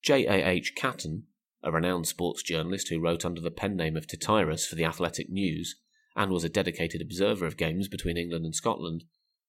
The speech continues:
even named Watson at fullback in his all-time Scotland team, despite the fact he only won three caps. "It would be folly to expect everyone to agree with such a choice," Catton wrote of his eleven, "but I have taken men as effective players of a ball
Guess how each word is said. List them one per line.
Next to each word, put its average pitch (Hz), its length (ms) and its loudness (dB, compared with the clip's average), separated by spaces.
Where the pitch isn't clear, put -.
even 123 320 4
named 120 300 0
Watson 85 360 -2
at 95 120 -4
fullback 104 500 0
in 104 60 0
his 107 120 -2
all-time 92 520 -4
Scotland 80 400 -4
team, 98 380 -4
despite 95 340 0
the 80 80 -6
fact - 260 -6
he 95 100 0
only 85 220 2
won 80 200 -2
three 78 260 -6
caps. - 500 -8
"It 110 120 0
would 123 100 2
be 101 120 4
folly 101 320 4
to 92 140 0
expect - 380 0
everyone 98 340 2
to 104 140 2
agree 104 280 2
with 85 160 -2
such - 240 -4
a 80 40 -4
choice," - 540 -6
Catton 76 360 -6
wrote 76 240 -4
of 82 80 -4
his 82 100 -4
eleven, 80 420 -4
"but 101 120 2
I 98 60 8
have 98 120 2
taken 120 360 0
men 104 180 0
as 104 100 -2
effective - 460 -6
players 90 340 0
of 92 80 -2
a 90 60 0
ball 82 380 2